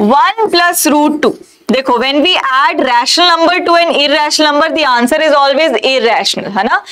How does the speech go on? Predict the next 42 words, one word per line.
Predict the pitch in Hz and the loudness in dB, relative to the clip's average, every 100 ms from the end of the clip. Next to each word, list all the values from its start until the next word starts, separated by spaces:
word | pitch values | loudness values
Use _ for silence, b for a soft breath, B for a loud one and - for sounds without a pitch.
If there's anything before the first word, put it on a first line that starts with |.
| B B - | B B -6
रैशनल | 226 240 247 330 | -2 -2 0 0
नंबर | 330 311 320 | 2 0 0
को | 349 302 | 0 0
जब | 294 | 0
आप | 302 302 302 | 0 -2 -2
इरेशनल | 330 330 294 294 311 | 0 0 0 0 0
के | 294 | 0
नम-, | 285 277 - - | 0 -2 -6 -4
नंबर | 240 240 254 | -2 0 0
में | 277 277 | 0 0
ऐड | 247 254 | -2 -2
करते | 247 262 247 | -4 -4 -2
हो | 277 320 | 0 0
तो | 320 | 0
वो | - 208 233 311 370 - | 0 2 2 2 0 -2
इरेशनल | 302 302 269 208 233 262 262 262 | -2 0 0 -2 0 0 0 0
कंसीडर | 240 220 220 220 | -2 0 -2 0
होता | 233 175 190 | 0 -2 -4
है, | - B B B B - | -6 B B B B -10
है | |
ना? | 302 381 B B - | -6 -6 B B -4
तो | - 247 | 0 0
obviously | 240 330 403 392 | 0 -2 0 0
जब | 339 330 | 0 0
मैं | 330 | 0
इसका | 339 339 381 - | -2 -2 -4 -4
स्क्वायर | - 262 277 339 359 | -2 0 0 0 0
लूंगी | 285 277 277 240 160 B B - | 2 2 2 0 -2 B B -4
तो | 294 | -2
क्या | 302 294 | 0 0
वो | 349 | 2
रैशनल | 311 240 254 381 | 2 -2 0 0
बनेगा? | 392 359 349 285 226 | 2 2 0 0 0
वन | 240 277 | 0 0
स्क्वायर | 320 - 277 269 277 277 277 B - | -2 0 0 0 0 -4 -8 B -4
plus | 262 262 254 | -2 0 2
root | 269 294 302 | 2 0 0
two | 277 | 0
का | 277 269 | 0 -2
square | - 262 247 254 | -2 -2 0 -2
is | 247 - | -4 -2
two | 285 277 277 277 | 0 2 0 -2